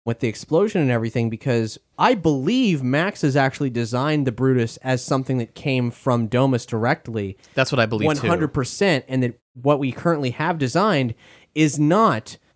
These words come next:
Speaker 1: something that has been rebuilt in the wasteland at all. My thought was that we'd, without really discussing it, sort of change the pattern there because we wanted the opportunity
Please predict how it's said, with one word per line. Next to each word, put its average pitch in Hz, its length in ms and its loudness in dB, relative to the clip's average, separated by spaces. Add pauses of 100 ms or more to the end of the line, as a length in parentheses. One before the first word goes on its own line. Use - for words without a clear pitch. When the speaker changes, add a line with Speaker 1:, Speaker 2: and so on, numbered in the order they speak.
Speaker 1:
something 147 440 2
that 139 100 2
has 131 160 0
been 127 180 2
rebuilt 123 420 0
in 120 60 -4
the 110 80 -2
wasteland 110 600 -2 (120)
at 175 260 0
all. 117 520 0 (500)
My 170 320 2
thought 160 400 2
was 110 580 -4 (160)
that 135 220 0
we'd, 151 360 2 (120)
without 170 340 2
really 160 220 4
discussing 139 680 -2
it, 104 200 -6 (100)
sort 147 180 -4
of 120 120 -6
change 156 500 -2
the 135 100 -4
pattern 139 420 -2
there 165 180 0
because 143 320 -6
we 135 40 0
wanted 127 320 -2
the 131 140 0
opportunity 139 840 -2